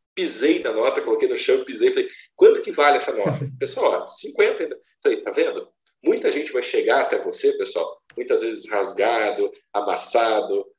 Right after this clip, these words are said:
pisoteado, mas ele vale a mesma coisa que você, tá bom? Então, não tem essa crença de julgar o outro, porque ele tem o mesmo valor que você."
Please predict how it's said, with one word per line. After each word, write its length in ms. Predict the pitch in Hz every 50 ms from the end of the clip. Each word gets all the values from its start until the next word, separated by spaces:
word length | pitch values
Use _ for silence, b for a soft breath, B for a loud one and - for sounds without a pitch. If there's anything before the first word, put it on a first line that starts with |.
| _
pisoteado, 840 | - 120 113 110 113 107 - - 101 98 101 123 139 135 - 139 - -
mas 140 | 113 110 -
ele 120 | 113 110
vale 220 | 104 110 113 117 120
a 60 | -
mesma 240 | 110 113 113 135 123
coisa 240 | - - 127 123
que 100 | 120 - _
você, 300 | - - - - - - - _ _ _ _ _
tá 80 | _ -
bom? 200 | - 254 - -
Então, 340 | - - - 110 120 120 113 - - _ _
não 340 | 117 139 160 208 214 - -
tem 220 | - 160 175 170
essa 200 | 151 - - 131
crença 460 | - - 113 113 123 131 123 - 123
de 140 | 110 107 104
julgar 400 | 107 113 104 98 101 107 113 113 104
o 140 | 95 95
outro, 240 | 117 143 - - -
porque 140 | - - 127
ele 80 | 113 -
tem 140 | - 131
o 40 | 123
mesmo 280 | 120 131 156 160 160 151
valor 280 | - 143 117 113 117
que 80 | - - -
você." 300 | 131 - - - -